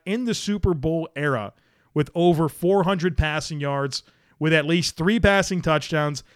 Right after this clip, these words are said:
zero interceptions, and a passer rating of at least one thirty in multiple games in a season. Josh Allen did it in nine weeks. Didn't force anything,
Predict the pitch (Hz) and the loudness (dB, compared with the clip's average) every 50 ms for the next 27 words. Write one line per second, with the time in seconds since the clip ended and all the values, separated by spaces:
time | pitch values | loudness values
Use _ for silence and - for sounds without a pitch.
0 | _ - 127 113 165 208 240 254 240 240 220 208 202 196 - - 180 165 160 - | _ -10 -6 -2 -2 0 2 2 2 2 2 0 0 0 0 2 2 2 2 2
1 | - 170 170 147 - - _ _ _ _ - 143 151 151 151 139 - - 170 196 | 0 -2 -4 -4 -6 -10 _ _ _ _ -6 -4 -2 0 0 2 2 0 2 0
2 | 220 233 - - 175 165 175 175 175 180 180 175 156 165 151 160 143 147 180 220 | 0 0 -2 -2 -2 0 0 0 0 -2 -2 -2 -2 0 0 0 0 0 0 0
3 | 247 190 - 175 180 190 196 175 - - 175 175 175 175 175 165 - 151 143 143 | 0 0 -2 0 0 0 0 0 -2 -2 -2 0 0 0 -2 -2 -2 -2 -2 0
4 | 139 147 170 214 220 - - 208 - - 196 196 165 131 175 175 175 175 175 170 | 2 2 2 2 2 0 -2 -4 -2 -2 -4 -4 -2 -2 -2 0 0 0 -2 -2
5 | 131 - - 190 190 180 175 165 - - - 202 202 196 175 151 185 185 180 160 | -4 -6 -8 -6 -4 -2 -2 -2 -2 -2 -2 -2 -2 -2 -2 -2 -2 -2 -2 -4
6 | - _ _ _ _ _ _ _ _ - 113 147 170 165 170 151 - - 170 170 | -6 _ _ _ _ _ _ _ _ -8 -2 0 2 2 2 0 -2 -4 -4 -2
7 | 185 180 165 160 151 147 135 120 165 165 156 147 143 - _ _ _ - 147 143 | 0 0 0 0 -2 -4 -2 -2 0 0 0 0 -2 -4 _ _ _ -8 -6 -6
8 | 139 135 135 143 151 151 147 147 143 143 143 139 127 - _ _ _ _ _ _ | -4 -4 -4 -2 -2 0 0 0 -2 -2 -4 -6 -8 -10 _ _ _ _ _ _
9 | - 143 156 127 - - - - - - - _ _ _ _ _ _ _ _ _ | -2 0 0 0 -2 -4 -6 -6 -6 -6 -8 _ _ _ _ _ _ _ _ _
10 | _ _ _ _ - 139 - 190 202 208 208 180 - - 175 180 190 190 170 - | _ _ _ _ -12 -2 2 2 2 2 0 -4 -4 -2 0 2 2 2 0 0
11 | 180 180 185 185 - - 185 185 180 180 180 170 | 0 0 0 0 -2 -2 -2 -2 -2 -4 -6 -10